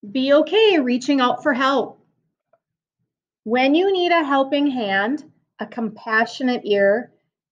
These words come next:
an encouraging word, reach out. Reach out to your teachers at William Byrne if you need to.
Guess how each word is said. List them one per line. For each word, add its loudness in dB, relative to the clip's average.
an -2
encouraging -4
word, -2
reach -12
out. -12
Reach -12
out -10
to -16
your -8
teachers -12
at -8
William -4
Byrne -6
if -12
you -10
need -8
to. -16